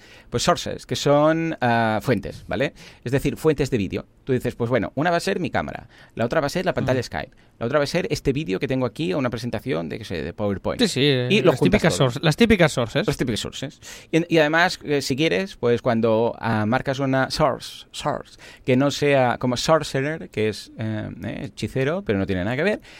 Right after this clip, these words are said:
Speaker 1: Pues bueno, cuando marcas una source que no eres tú mismo, pues apareces en pequeño,
Speaker 2: Sí.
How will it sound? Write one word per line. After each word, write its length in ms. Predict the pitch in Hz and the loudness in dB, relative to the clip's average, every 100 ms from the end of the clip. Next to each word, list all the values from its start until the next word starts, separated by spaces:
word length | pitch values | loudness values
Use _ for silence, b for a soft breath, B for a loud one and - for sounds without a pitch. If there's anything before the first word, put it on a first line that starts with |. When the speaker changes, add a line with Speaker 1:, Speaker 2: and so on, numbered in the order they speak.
| B | B
Speaker 1:
Pues 100 | - | 2
bueno, 240 | 160 156 - b | 4 4 0 b
cuando 260 | - 131 135 | 4 6 6
marcas 280 | 160 165 | 4 2
una 440 | 170 165 156 147 143 | 2 4 4 4 2
source 500 | - 160 143 - - | 0 0 2 -2 -6
que 140 | - 127 | 0 2
no 220 | 139 131 | 4 2
eres 280 | 127 127 - | 2 0 0
tú 160 | 135 | 2
mismo, 380 | 139 160 131 - B B | 2 0 -2 -4 B B
pues 120 | 135 | 0
apareces 320 | 127 135 160 | 2 2 0
en 100 | 151 | -2
pequeño, 340 | 135 131 147 - | 0 4 4 4
Speaker 2:
Sí. 160 | - | -4